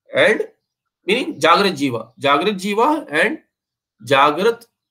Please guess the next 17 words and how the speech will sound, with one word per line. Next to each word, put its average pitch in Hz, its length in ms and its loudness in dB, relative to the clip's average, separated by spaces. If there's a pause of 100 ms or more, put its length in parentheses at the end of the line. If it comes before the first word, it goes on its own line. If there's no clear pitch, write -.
(120)
prapancha 151 720 -2
jagat 127 480 -2
cannot 156 560 0
be 151 420 -6 (420)
adhisthana 185 720 2
respectively 151 680 -8
for 127 240 -4
the 185 260 -6 (1160)
swapna 175 440 0
jiva, 151 580 2 (120)
pratibhasika 151 800 -4
jiva 113 520 -6
and 143 160 -4
swapna 147 400 2
jagat, 127 400 -2
pratibhasika 123 720 0
jagat। 117 280 -6